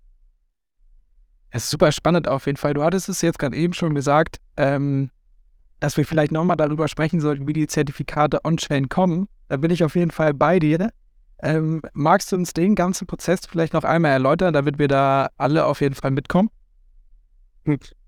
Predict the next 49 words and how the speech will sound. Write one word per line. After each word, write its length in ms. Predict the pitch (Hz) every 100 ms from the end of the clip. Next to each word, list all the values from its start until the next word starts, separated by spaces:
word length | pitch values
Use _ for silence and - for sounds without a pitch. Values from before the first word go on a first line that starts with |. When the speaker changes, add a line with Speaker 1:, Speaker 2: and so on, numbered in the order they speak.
| -
Speaker 2:
Ja, 80 | 131
das 120 | 135
kann 140 | - 143
ich 100 | 147
auf 140 | 113
jeden 180 | 127 127
Fall 140 | 120
machen. 380 | 113 113 131 123
Ähm, 360 | 131 123 127 127 -
könnte 260 | 156 160
nur 140 | 160 160
eine 160 | 143
Weile 260 | 120 135 127
dauern, 460 | 123 113 151 190 214 -
ja. 280 | 123 139 - _ - _ -
<laughs> 100 | 170 - - - -
Äh, 140 | 135
dadurch, 360 | 127 123 143 135
dass 180 | 139 123
es 140 | 123
so 80 | 123
viele 260 | - 123 -
Umsetzungswege 840 | 131 131 - 113 107 104 104 104
gibt. 220 | - 107 _ _ _ _ _ _ -
Ähm, 340 | 117 120 120 -
vielleicht, 520 | - 131 120 139 160 143
um 100 | 143
jetzt 180 | 135
auch 140 | 120 117
jeden 300 | 120 127 120
abzuholen, 580 | 127 - - 139 139 127
der 120 | 117
auch 80 | 131
noch 120 | 127
nicht 160 | 131
so 120 | - 127
die 100 | -
Berührung 460 | 120 123 139 131
mit 120 | 127
dem 140 | 117 110
klassischen 600 | - 120 - 127 - 113
Markt 360 | 104 117 -
hatte, 260 | 123 131 147 - _ _
mal 140 | - 117
ganz 300 | 117 147 -
abstrakt 580 | 120 - - 123 139 143
und 160 | 127
vereinfacht 640 | - - 120 131 131 -
auch, 180 | 123 120